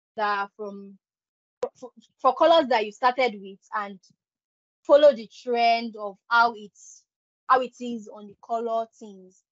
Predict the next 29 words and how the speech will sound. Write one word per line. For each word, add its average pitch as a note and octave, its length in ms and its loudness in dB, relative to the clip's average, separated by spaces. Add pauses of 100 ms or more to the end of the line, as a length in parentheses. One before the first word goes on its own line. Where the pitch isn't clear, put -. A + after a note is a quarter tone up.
(400)
So, G3+ 260 0 (1160)
so A#3 60 -2
we A#3 80 -6
can A#3 180 0
just C#4 180 2
start A3+ 300 2
with G3+ 160 -16
this, G#3 180 -18
the F#3+ 60 -20
same B3+ 320 0
way A3 160 2
we G3 140 -14
did G3+ 280 -18
here. F#3+ 360 -14 (380)
Then G3+ 600 -4 (560)
next A3+ 320 -8
one G3+ 240 -12
here. F#3 360 -8
And A3+ 280 -2
don't C#4 140 6
forget A#3+ 220 4
that G3+ 120 2
we G3+ 80 -6
said A3 200 -2
donut A#3+ 300 -4
chart G#3+ 220 -10
is F#3+ 120 -20
used G#3+ 340 -20
to F#3+ 220 -16